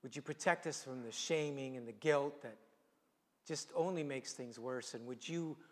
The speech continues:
give us the gift of celebration, the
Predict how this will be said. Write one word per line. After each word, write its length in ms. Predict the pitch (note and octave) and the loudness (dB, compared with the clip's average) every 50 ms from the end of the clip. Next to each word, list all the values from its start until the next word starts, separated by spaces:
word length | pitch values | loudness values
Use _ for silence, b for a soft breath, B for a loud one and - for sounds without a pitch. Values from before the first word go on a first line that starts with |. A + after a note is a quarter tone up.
| B B B B B B - | B B B B B B -6
give 140 | F#3+ F#3 | -6 -4
us 140 | G#3 G3 - | -4 -6 -6
the 100 | - F3 A#2+ - | -8 -10 -12 -10
gift 320 | - A3 A#3 A#3 - - - | -6 -4 -4 -4 -4 -6 -10
of 100 | E3+ - | -10 -10
celebration, 760 | - - E3+ E3+ E3 E3 C#3 C3+ C3 B2 B2+ - - - G2 F2 - _ _ _ _ _ _ _ _ _ _ _ _ _ _ _ _ _ _ _ _ - - _ _ _ _ _ _ _ _ _ _ _ _ _ _ _ | -10 -10 -8 -8 -8 -8 -8 -6 -6 -6 -6 -6 -6 -8 -10 -12 -18 _ _ _ _ _ _ _ _ _ _ _ _ _ _ _ _ _ _ _ _ -20 -20 _ _ _ _ _ _ _ _ _ _ _ _ _ _ _
the 80 | - | -16